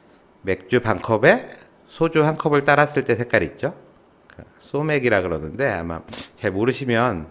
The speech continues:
이렇게 만들어 보시면 그 정도 색깔, 그 정도 색깔보다 옅어야지 이게 정상입니다. 이게 왜 그러냐면 몸에 물이 부족하면 소변을 만들 때 최대한 물을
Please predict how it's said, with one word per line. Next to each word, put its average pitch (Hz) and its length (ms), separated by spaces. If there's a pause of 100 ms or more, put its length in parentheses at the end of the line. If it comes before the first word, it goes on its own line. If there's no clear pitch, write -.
(220)
이렇게 - 180
만들어 95 380
보시면 98 400
그 107 160
정도 127 260
색깔, 76 360 (640)
그 120 80
정도 151 240
색깔보다 139 500
옅어야지 131 840 (480)
이게 - 80
정상입니다. 92 680 (840)
이게 123 140
왜 101 160
그러냐면 120 840 (120)
몸에 110 360
물이 104 300
부족하면 104 760 (240)
소변을 156 500
만들 90 360
때 98 120
최대한 160 500
물을 95 580